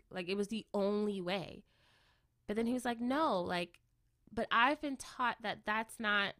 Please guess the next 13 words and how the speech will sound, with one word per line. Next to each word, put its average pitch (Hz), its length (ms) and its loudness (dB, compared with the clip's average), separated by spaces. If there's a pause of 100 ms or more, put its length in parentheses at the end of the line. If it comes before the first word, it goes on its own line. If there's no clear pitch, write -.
the 202 80 -6
way. 190 640 -2
Like, 180 300 -6
everybody 214 680 -2
deserves, 180 840 -2
you 233 80 -4
know, 220 200 2
like, 214 260 -2 (380)
like, 208 200 -4
uh, - 140 -6 (120)
life 226 380 2
is, 208 320 -2 (100)
life 208 400 0